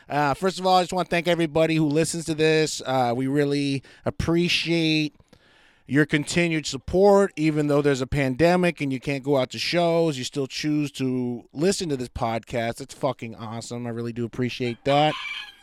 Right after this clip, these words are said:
There's so much things to talk about that's going on in nature or, uh, the nature of our government right now. It's kinda shitty in the sense that I've never been more embarrassed to be an American.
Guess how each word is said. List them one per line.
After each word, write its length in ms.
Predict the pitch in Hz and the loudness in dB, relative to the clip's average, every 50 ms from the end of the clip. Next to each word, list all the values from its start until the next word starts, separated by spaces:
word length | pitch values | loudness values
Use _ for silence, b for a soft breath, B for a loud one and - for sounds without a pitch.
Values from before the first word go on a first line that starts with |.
| 831 831 1077 1077 - - - 1017 - - 960 - - - - b b b - | -18 -16 -16 -16 -16 -16 -16 -18 -18 -16 -16 -18 -18 -18 -20 b b b -4
There's 140 | 147 151 | -4 -2
so 140 | - - 208 | 0 0 0
much 200 | 208 208 202 - | 0 0 -2 -4
things 220 | - 202 202 175 175 | -4 -6 -6 -6 -8
to 60 | 160 | -4
talk 320 | - 175 175 180 180 - | -2 0 0 0 0 -2
about 280 | 185 160 170 170 165 - | -4 -2 0 0 0 -2
that's 200 | 170 143 - - | -6 -8 -6 -4
going 320 | 175 170 165 160 156 156 | -2 -2 0 0 0 0
on 280 | 156 160 165 165 165 160 | 0 0 0 0 0 -2
in 160 | 147 139 139 | -2 -4 -2
nature 680 | 147 147 151 156 156 - - 165 165 160 160 160 160 151 | -2 -2 -2 -2 -4 -6 -6 -6 -4 -4 -4 -4 -4 -4
or, 520 | - 139 139 135 135 135 135 127 123 - | -2 0 2 2 2 2 2 0 -2 -2
uh, 280 | 131 131 127 123 120 120 | -2 0 0 0 0 -2
the 140 | 120 131 131 | -2 -2 -4
nature 520 | 139 147 143 147 143 - - 156 151 139 | -2 -2 -2 -4 -4 -6 -4 -4 -4 -2
of 220 | 131 139 135 127 107 | -2 -2 -2 -2 -4
our 220 | 90 131 135 131 | -4 -4 -4 -4
government 580 | 123 131 131 139 135 151 151 147 151 151 147 143 | -4 -2 -2 -2 -2 -2 -2 -4 -4 -4 -6 -6
right 240 | 156 156 156 151 | -6 -6 -6 -8
now. 300 | 135 151 156 151 156 160 | -8 -8 -8 -6 -6 -8
It's 100 | 156 - | -8 -8
kinda 240 | - 214 233 277 294 | -6 -6 -4 -2 -2
shitty 520 | - - 254 254 247 233 190 147 127 120 120 | -2 -2 -2 -2 0 0 -2 -4 -4 -6 -6
in 100 | 123 135 | -6 -6
the 80 | 143 | -6
sense 320 | - - 170 165 165 - - | -6 -6 -6 -6 -6 -8 -6
that 300 | - 160 160 156 156 147 | -2 0 0 2 2 2
I've 120 | 147 139 | 0 0
never 300 | 143 147 151 156 170 175 | 0 -2 -4 -4 -4 -4
been 240 | 156 147 170 170 165 | -2 -2 -2 -2 0
more 240 | 151 147 147 156 156 | 0 0 2 2 0
embarrassed 560 | 147 135 120 131 131 131 147 156 160 - - | -2 -2 -2 -2 -2 -2 -2 -4 -4 -6 -8
to 80 | - 139 | -8 -6
be 160 | 139 147 147 | -6 -6 -6
an 60 | 139 | -6
American. 840 | 123 113 110 110 110 117 147 160 - - 196 196 196 202 202 202 | -8 -10 -10 -10 -10 -10 -10 -10 -8 -8 -8 -8 -6 -8 -8 -10